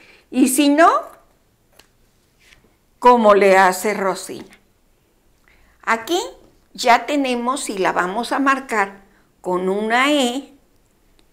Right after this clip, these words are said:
que es la espalda. Ahora vamos a hacer la parte de enfrente.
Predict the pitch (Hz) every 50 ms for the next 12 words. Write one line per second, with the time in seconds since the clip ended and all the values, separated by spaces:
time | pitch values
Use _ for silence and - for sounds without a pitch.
0 | _ _ - 185 165 156 160 151 160 175 190 202 208 202 202 - - 240 254 254
1 | 269 262 214 214 - - - _ _ _ _ _ - 226 254 277 302 339 339 339
2 | 330 311 320 320 339 381 370 - 370 320 311 - - 269 269 269 320 311 285 294
3 | 294 - 208 196 190 190 190 - 214 214 220 226 233 233 233 - - 254 254 254
4 | 254 254 254 254 - - - -